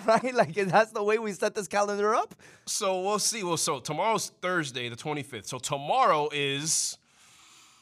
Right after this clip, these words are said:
Speaker 2: National Chili Day. I don't know if, you know, whatever. National Toast Day.
Speaker 1: Yeah, we're celebrating that on the show tomorrow on Good Morning Amigo.
Speaker 2: Tostada?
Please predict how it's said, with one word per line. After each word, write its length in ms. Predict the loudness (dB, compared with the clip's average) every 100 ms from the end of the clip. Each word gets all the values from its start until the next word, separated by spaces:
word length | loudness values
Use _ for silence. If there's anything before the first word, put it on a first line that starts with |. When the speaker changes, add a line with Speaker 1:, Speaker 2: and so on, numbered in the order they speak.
| _ _ _ -14
Speaker 2:
National 480 | -10 -6 -6 -6 -4
Chili 440 | -4 -4 -8 -10
Day. 360 | -14 -12 -14 -16 -20 _ _ _ _ _ _ _ _ _ _ _ _
I 140 | -16 -12
don't 140 | -10
know 220 | -10 -10
if, 180 | -12 -14
you 80 | -12
know, 120 | -12
whatever. 280 | -8 -8 -6
National 420 | -4 -4 -4 -6
Toast 600 | -6 -8 -4 -2 -2 -4 -10 -12
Day. 420 | -10 -8 -10 -12 _ _ _
Speaker 1:
Yeah, 160 | 0 2
we're 120 | 2
celebrating 460 | 0 0 2 2 4
that 120 | 2
on 80 | 2
the 60 | -4
show 160 | -4
tomorrow 300 | -4 -4 -8
on 80 | -8
Good 100 | -10
Morning 180 | -10 -10
Amigo. 320 | -10 -12 -14 _ -16
Speaker 2:
Tostada? 460 | -8 -2 -2 -4